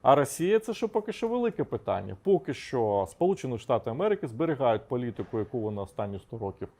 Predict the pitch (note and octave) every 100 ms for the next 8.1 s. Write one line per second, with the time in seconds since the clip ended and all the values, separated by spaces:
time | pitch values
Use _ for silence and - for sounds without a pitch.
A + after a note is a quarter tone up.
0 | _ _ A2+ G2+ C3 A2 F#2 G2 G2 E3
1 | G3 _ - _ - C3+ - C#3+ A#2+ G3
2 | A3+ G3 - C#3 B2+ - B3 A#3 D3+ F#3
3 | D#3 C3 B2+ A#2 C3+ D#3+ F3+ D#3+ A#2+ D3+
4 | C#3+ C#3+ C3+ B2+ B2 A2+ A2 A2 G#2+ D3
5 | C3 - - - G#2+ F#2+ - B2 B2+ -
6 | - F3+ B2+ A2+ D#3 A#2+ B2+ G#2+ A2+ A2+
7 | C3+ A2+ A2+ D3 B2 A#2+ A2+ G#2 A#2+ A#2